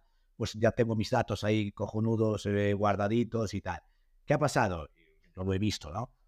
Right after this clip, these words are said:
Eh, que sí, que se han recogido datos, pero nunca se han usado, nunca se han explotado de ninguna manera. ¿Y qué ha significado? Que, bueno, pues que con el paso del tiempo esos datos se han deteriorado. Porque si tú no los usas,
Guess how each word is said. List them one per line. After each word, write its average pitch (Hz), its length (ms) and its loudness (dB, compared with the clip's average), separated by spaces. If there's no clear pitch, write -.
Eh, 101 840 2
que - 80 -6
sí, 139 280 0
que 87 100 -4
se - 140 -4
han 95 80 -2
recogido 101 440 0
datos, 156 320 0
pero 95 160 -2
nunca 120 300 -4
se - 140 -2
han 104 180 0
usado, 156 460 0
nunca 110 320 -2
se 104 180 -2
han 104 260 0
explotado 120 480 2
de 110 100 2
ninguna 131 300 0
manera. 127 560 0
¿Y 120 160 4
qué - 120 -4
ha 107 40 2
significado? 120 640 2
Que, - 80 -20
bueno, - 240 -20
pues - 160 -20
que - 60 -20
con - 100 -20
el - 80 -20
paso - 220 -8
del 107 120 -2
tiempo 117 240 0
esos 127 140 -2
datos 95 200 -8
se 104 100 0
han 98 40 0
deteriorado. 98 640 -6
Porque - 200 -12
si - 140 -6
tú 104 100 -2
no 104 80 2
los 117 220 2
usas, 135 420 0